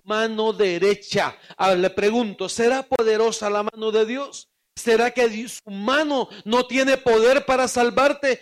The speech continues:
¿Será que su mano está débil? ¿Será que ya está viejo? ¿Será que se va a quebrar su mano? Hermano, dice la Escritura en Isaías cincuenta y nueve que no se ha acortado la mano del Señor, que no se ha debilitado la mano del Señor para salvar.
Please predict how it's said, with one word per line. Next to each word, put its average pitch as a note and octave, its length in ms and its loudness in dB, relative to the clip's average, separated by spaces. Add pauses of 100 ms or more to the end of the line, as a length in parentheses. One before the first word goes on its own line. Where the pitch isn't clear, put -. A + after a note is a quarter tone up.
(160)
¿Será A#3+ 320 -2
que B3+ 100 -4
su A#3 160 -4
mano C4 280 0
está C4 240 0
débil? C4+ 360 2
¿Será A#3+ 300 -4
que B3 160 -2
ya B3+ 100 0
está A#3+ 280 -2
viejo? B3+ 500 0 (200)
¿Será C4 340 0
que C4 100 -4
se B3+ 160 2
va C4 140 4
a C4 80 -2
quebrar C4+ 340 2
su B3+ 140 -2
mano? C4+ 420 -2 (200)
Hermano, D#3 580 -4
dice G3+ 280 -2
la F#3+ 100 0
Escritura F3 640 -2
en E3 60 -4
Isaías E3+ 460 -2
cincuenta F#3 460 -4
y F3 60 -6
nueve F#3 420 -2 (260)
que G3+ 160 2
no G3+ 260 0
se G3 280 -4
ha G#3+ 320 2
acortado G3+ 1040 0 (160)
la A3 280 2
mano G#3 420 0
del G3+ 160 0
Señor, F#3+ 480 -2 (240)
que A3+ 160 2
no B3+ 160 0
se C4 180 2
ha C4+ 140 4
debilitado B3 720 0
la A3+ 120 2
mano A3 280 -2
del G#3+ 160 0
Señor G#3 400 -2
para G3 200 0
salvar. E3+ 520 -2